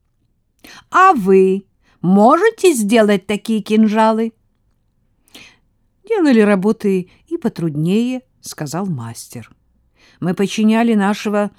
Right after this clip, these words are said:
правителя, господина Дровосека, а у него очень сложный механизм". "Только зачем вам кинжалы? Мясо удобнее резать обыкновенным ножом".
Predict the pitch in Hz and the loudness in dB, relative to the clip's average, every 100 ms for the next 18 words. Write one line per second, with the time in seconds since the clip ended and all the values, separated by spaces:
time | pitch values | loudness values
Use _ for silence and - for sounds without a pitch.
0 | _ _ _ 190 180 208 285 - 147 117 | _ _ _ -2 0 -2 -4 -4 -8 -10
1 | 95 _ _ _ _ _ _ _ 127 147 | -18 _ _ _ _ _ _ _ -10 -6
2 | 175 - - 190 180 226 226 190 180 196 | -6 -8 -4 -2 0 2 2 0 -2 -2
3 | 214 196 - 269 269 - 123 - _ - | -2 -2 -4 -8 -8 -10 -14 -16 _ -4
4 | 165 196 208 214 233 277 285 285 269 185 | 2 4 4 4 2 0 -4 -6 0 2
5 | 240 262 _ - 311 311 - - 220 190 | 2 0 _ -8 -4 -2 -4 -4 0 2
6 | 240 240 320 277 220 202 196 160 131 131 | 0 -2 -2 0 0 0 -2 -2 -6 -12
7 | 107 _ _ _ _ _ _ _ _ - | -16 _ _ _ _ _ _ _ _ -8
8 | 185 180 220 254 - 381 269 190 180 208 | -4 -2 0 -2 -2 -2 0 0 0 2
9 | 208 156 185 202 170 123 - _ _ _ | 2 2 0 -2 -2 -8 -16 _ _ _
10 | _ _ _ _ _ 170 185 226 277 269 | _ _ _ _ _ -2 0 2 0 -2
11 | 190 139 - _ 190 180 226 233 226 185 | -6 -8 -10 _ -2 0 2 4 4 2
12 | 214 226 - _ 151 165 - 170 170 214 | 0 -2 -6 _ -6 -6 -4 -4 0 0
13 | 180 139 127 117 131 156 | 0 -2 -6 -10 -6 -4